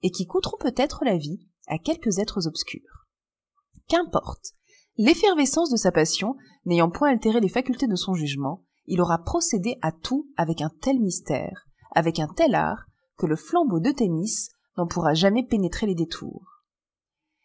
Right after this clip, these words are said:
Il aura donc été heureux sans rien risquer. N'est-ce pas là tout ce qu'il faut ? Ce n'est pas le mal qui est dangereux, c'est l'éclat. Et le plus odieux de tous les crimes, bien caché,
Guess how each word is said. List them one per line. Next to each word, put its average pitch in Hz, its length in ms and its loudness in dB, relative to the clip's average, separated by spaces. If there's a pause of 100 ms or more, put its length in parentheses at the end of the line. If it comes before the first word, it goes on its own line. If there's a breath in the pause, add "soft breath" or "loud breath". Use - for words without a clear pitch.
(160)
Il 311 160 10
aura 285 160 8
donc 226 200 0
été 247 360 -2
heureux 220 460 0
sans - 280 2
rien 240 180 4
risquer. - 500 -4 (600)
N'est-ce 339 240 -2
pas 208 140 4
là 185 140 4
tout 220 140 -4
ce 220 100 -2
qu'il 254 220 -2
faut ? - 320 -6 (680)
Ce - 120 0
n'est 427 120 2
pas 427 120 4
le 247 100 6
mal 185 320 2
qui 170 140 -2
est 156 40 2
dangereux, 151 540 -2 (180)
c'est - 220 0
l'éclat. 175 540 2 (640 soft breath)
Et 180 100 4
le 170 80 4
plus 165 320 -2
odieux 233 240 4
de 180 100 -2
tous 330 160 -4
les 269 120 2
crimes, 165 400 -4 (180)
bien 160 320 0
caché, 196 480 0